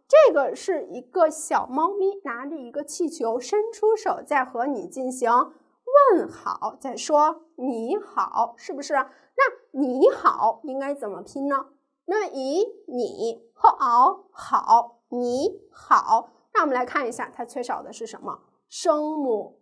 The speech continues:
呢，把它补充进来。那以你和熬好。那这道题呢，主要就是考察大家看图补写音节的能力。我们要认识图片，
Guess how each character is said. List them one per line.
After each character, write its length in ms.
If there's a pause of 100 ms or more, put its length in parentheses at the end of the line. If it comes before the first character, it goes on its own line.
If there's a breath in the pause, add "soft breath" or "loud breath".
(120)
呢， 500
把 80
它 160
补 220
充 260
进 160
来。 260 (200 soft breath)
那 120
以 540 (240)
你 500 (140)
和 160
熬 680
好。 600 (300 soft breath)
那 160
这 100
道 180
题 140
呢， 180
主 120
要 120
就 120
是 160
考 200
察 220
大 180
家 280
看 360
图 280
补 280
写 280
音 360
节 280
的 320
能 280
力。 220 (160 loud breath)
我 140
们 180
要 180
认 380
识 260
图 440
片， 320